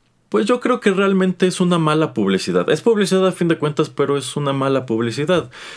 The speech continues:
Si me estás diciendo que si yo voy y abro una cuenta en este lugar y lo que voy a encontrar son ese tipo de contenidos, pues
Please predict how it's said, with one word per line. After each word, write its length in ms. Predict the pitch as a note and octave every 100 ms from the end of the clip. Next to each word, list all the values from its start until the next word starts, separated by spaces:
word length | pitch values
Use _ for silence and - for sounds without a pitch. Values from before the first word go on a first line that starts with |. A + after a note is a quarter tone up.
| -
Si 160 | - A#2+
me 100 | B2+
estás 220 | B2+ D#3
diciendo 360 | D#3 D#3+ C#3+
que 100 | -
si 120 | G#2 B2
yo 160 | C3+
voy 220 | C3+ C#3
y 100 | A#2+
abro 520 | A2 A#2 A#2+ A2+ G2+ -
una 400 | A2+ A#2 A2+ G#2
cuenta 460 | - A2 G#2+ G#2 F#2+
en 100 | G2
este 340 | G2+ - A#2
lugar 520 | G2 F#2 G2+ F#2 -
y 80 | -
lo 140 | E2+ F2
que 80 |
voy 160 | F#2+ A2
a 20 |
encontrar 440 | G#2+ F#2+ F2+ G2+ G2
son 200 | A2 G#2
ese 200 | G2+ F#2+
tipo 300 | G#2+ - F#2+
de 80 |
contenidos, 640 | F2+ F#2 F#2 G2+ G#2 A2+ A#2
pues 360 | - G#2 G2